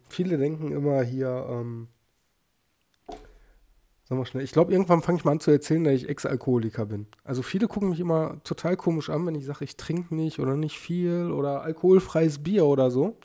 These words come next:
A, hier alkoholfreies Radler, das schmeckt mir einfach. Und B, ich trink schon Alkohol, aber zum Genießen, nicht mehr zum Besaufen, weil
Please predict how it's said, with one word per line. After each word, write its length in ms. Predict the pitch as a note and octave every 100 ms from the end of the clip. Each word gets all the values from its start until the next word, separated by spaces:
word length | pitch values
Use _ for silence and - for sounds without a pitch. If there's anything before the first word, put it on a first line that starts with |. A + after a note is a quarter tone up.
| _ _ - - - _ _ -
A, 300 | C#3 E3+ G3+ - _
hier 240 | - D3+ D#3
alkoholfreies 760 | D#3 D#3 E3 F3 D#3+ D3 C#3+
Radler, 320 | C3+ E3+ -
das 140 | D3 B2+
schmeckt 320 | - D3 -
mir 160 | F#3+ F#3+
einfach. 480 | F#3+ - G#3+ - _ _ _ _ _ _ -
Und 180 | C3+ A#2+
B, 220 | C3+ F3+
ich 160 | G3+ -
trink 200 | - C#3+
schon 260 | - A#3
Alkohol, 480 | C#3 C3 - C3 F3
aber 520 | - C3+ D3+ D#3 - _ -
zum 240 | D3+ D#3
Genießen, 400 | D3 F3+ - A#2
nicht 160 | A#2 D3+
mehr 140 | C#3+
zum 180 | - D3
Besaufen, 580 | C#3 C#3 D#3+ D#3+ A#2+ A2
weil 500 | A#2 A#2 B2+ G3